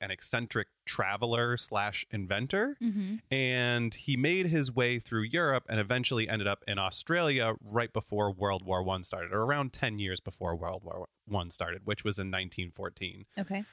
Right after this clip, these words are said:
Speaker 1: Um, and so he would have been thirty-seven at the time that World War One started. So I'm gonna give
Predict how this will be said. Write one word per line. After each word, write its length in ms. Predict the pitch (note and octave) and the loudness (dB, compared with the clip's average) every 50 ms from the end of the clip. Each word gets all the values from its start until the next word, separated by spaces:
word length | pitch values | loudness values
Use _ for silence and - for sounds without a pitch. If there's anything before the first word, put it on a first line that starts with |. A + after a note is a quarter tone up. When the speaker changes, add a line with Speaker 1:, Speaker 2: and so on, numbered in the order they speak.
| - _ _ | -20 _ _
Speaker 1:
Um, 360 | A2+ G#2+ G2+ G2 G2 F#2+ F#2+ | 0 2 2 2 2 2 0
and 80 | G2 G2 | -2 0
so 100 | - G#2 | 0 0
he 120 | F#2+ B2 C#3 | 2 2 2
would 140 | C#3 C#3+ | 2 2
have 80 | B2 G#2+ | 2 2
been 180 | A2 G#2 G2+ F#2 - _ | 0 -2 -2 -6 -4 _
thirty-seven 880 | - A2+ A2 G2+ G2 F2+ - - G#2+ F#2+ F#2 F2 F2+ F2 F2 F2 E2+ - _ _ | 0 2 2 2 0 0 2 2 2 2 2 0 0 -2 -2 -6 -10 -12 _ _
at 140 | G2 F2 - | -6 -6 -6
the 60 | F#2+ F#2 | -8 -10
time 300 | - - F#2+ E2+ E2+ E2+ | -6 -4 -4 -4 -4 -6
that 160 | E2 - - | -8 -12 -6
World 260 | F#2+ F#2+ F2+ F2 F2 F2 | -2 0 0 0 0 -2
War 140 | F2 F2 | -4 -4
One 200 | F2 E2+ E2 E2 | -4 -4 -8 -10
started. 380 | - - F2 E2 - - - - | -8 -8 -8 -8 -10 -14 -16 -6
So 100 | - - | -2 0
I'm 80 | G#2+ C#3+ | 0 2
gonna 160 | E3+ E3+ D#3+ | 2 0 -2
give 360 | C3+ B2+ A2+ - C#3 C3 A#2 | -2 -4 -4 -2 -2 -2 -2